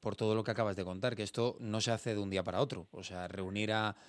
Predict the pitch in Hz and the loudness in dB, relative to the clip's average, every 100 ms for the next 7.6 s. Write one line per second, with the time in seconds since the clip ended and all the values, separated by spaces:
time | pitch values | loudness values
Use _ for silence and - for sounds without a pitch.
0 | - - - 110 107 110 117 113 113 110 | -20 -20 -4 2 4 4 4 2 2 0
1 | 107 107 107 107 110 117 135 104 85 95 | 2 2 2 2 2 4 4 2 -8 -4
2 | 98 107 107 104 107 104 101 101 110 131 | -2 -2 -2 -4 0 2 2 0 2 2
3 | 131 104 92 - - 113 - 101 107 104 | 0 -2 -6 -6 -8 -4 -4 0 0 2
4 | 101 - 151 147 107 - - - 101 113 | 0 2 4 4 0 -10 -12 -2 2 4
5 | 117 113 123 120 113 - 120 127 160 110 | 4 4 4 4 2 2 2 6 6 4
6 | - 107 107 101 113 107 113 110 110 104 | 2 -2 -2 0 -2 0 2 2 0 -2
7 | 113 107 107 110 117 131 | -4 -2 -2 0 -2 -2